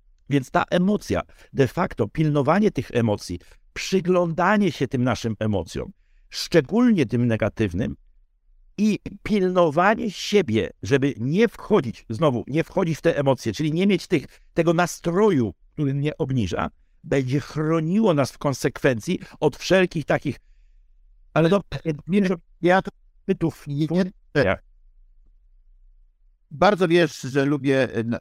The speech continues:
Speaker 2: naszą, e, bawić się słowa, tak?
Speaker 1: Tak, tak.
Speaker 2: Mówi się, e, że,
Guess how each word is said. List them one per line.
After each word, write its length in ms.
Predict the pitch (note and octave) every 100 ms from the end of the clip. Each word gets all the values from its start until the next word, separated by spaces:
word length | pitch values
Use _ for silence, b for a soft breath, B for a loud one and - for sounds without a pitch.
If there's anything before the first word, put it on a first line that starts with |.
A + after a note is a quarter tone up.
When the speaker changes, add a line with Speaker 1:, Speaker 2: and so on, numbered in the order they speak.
| -
Speaker 2:
naszą, 600 | B2 B2+ - B2+ B2 A2+ - G#2+ G#2+
e, 40 | G2+
bawić 400 | G#2+ C3+ C3 G#2+
się 140 | B2
słowa, 480 | - A#2 G2 F2 C#2+ _ -
tak? 300 | A#2+ C#3 - _ - -
Speaker 1:
Tak, 260 | A2 F2
tak. 280 | - E2+ _ _ _ _ _ _ -
Speaker 2:
Mówi 360 | C3+ G#3 G#3
się, 440 | - - F3+ E3+ C#3+ _ -
e, 240 | C#3+ C#3
że, 640 | A#2 A2+ A#2+ D3+ D3 C#3